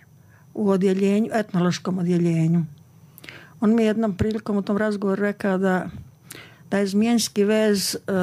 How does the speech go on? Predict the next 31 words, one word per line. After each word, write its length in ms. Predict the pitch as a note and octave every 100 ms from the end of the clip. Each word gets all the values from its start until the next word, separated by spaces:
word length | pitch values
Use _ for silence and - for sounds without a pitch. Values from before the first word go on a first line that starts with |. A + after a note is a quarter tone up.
| F3+ E3 C#3+ -
među 600 | - G#3 G3+ G3+ - F#3+
nek-, 220 | G3+ F#3+ F#3+ - -
pet, 200 | F#3+ F#3
šest 260 | A3 F3+
drugih, 500 | F#3 G#3+ E3+ E3+ E3 -
ovaj, 420 | F3 E3+ E3 D#3 - - - - - - - - -
oblasti, 760 | G3 G3+ G3+ F3+ - G3+ F#3
e, 180 | - G#2+ - - - - - - G#3
stavljen 440 | - G#3+ G#3+ G#3
na 140 | G3 G3
njihovu, 600 | B3 A3+ A3 F#3 E3 E3+
e, 400 | G#3+ G#3+ - F3 - - - - - - -
reprezentativnu 760 | G3 F#3+ F#3+ F3 - A3 G#3+ E3
listu, 440 | E3 - - E3+
to 160 | - E3+
jest, 320 | E3+ - -
e, 40 | A#2+ -
listu 360 | F#3 F#3+ - F#3+
muzeja. 520 | F#3+ F3+ G3+ G#3 D3 - - - - - - - - -
Ali 180 | G3+ F#3
da 140 | F#3
bi 220 | F3+ F#3+ - - -
se 240 | - - F3+
to 300 | - A3 F3
predložilo, 580 | F3 F3+ E3+ F#3 G#3+ F#3+
treba 300 | - G3+ F#3+
da 100 | F#3
to 200 | A3+ C#4
krene 480 | G#3+ A3+ A3 G3+ A3
iz, 260 | A3+ E3+
e, 840 | - - _ - - - - -